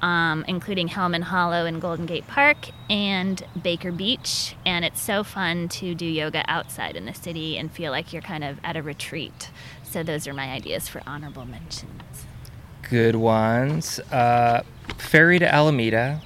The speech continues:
Speaker 2: I, you blocked me on that, but I think, uh, you head over, take the ferry to Alameda. The Alameda seaplane during the week is the best, but you can take Main Street too. If you take seaplane, you can go to Almanac Brewery, and you can go to the U S S Hornet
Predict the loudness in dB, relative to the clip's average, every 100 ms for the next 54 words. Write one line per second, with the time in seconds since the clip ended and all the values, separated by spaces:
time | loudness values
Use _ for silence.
0 | -12 -4 0 0 0 -2 0 0 2 2
1 | 2 -2 -2 -2 -2 -2 -4 -4 0 4
2 | 4 2 -2 0 2 2 2 0 -2 2
3 | 4 4 4 0 -2 -2 -2 2 2 4
4 | 2 2 0 0 0 0 0 2 2 2
5 | 2 2 0 -2 -2 -2 0 -2 -2 -2
6 | 0 0 -2 -4 -4 -2 0 0 -2 -4
7 | -4 -4 -2 -4 -2 -4 -2 -4 -2 -4
8 | -4 -4 -4 -2 -4 -8 -14 -14 -12 -2
9 | 4 4 4 2 2 4 4 4 4 2
10 | 4 4 2 0 0 0 -2 -2 -4 -2
11 | 2 2 4 2 2 2 4 6 8 8
12 | 8 6 6 10 12 12 10 6 4 4
13 | 6 6 4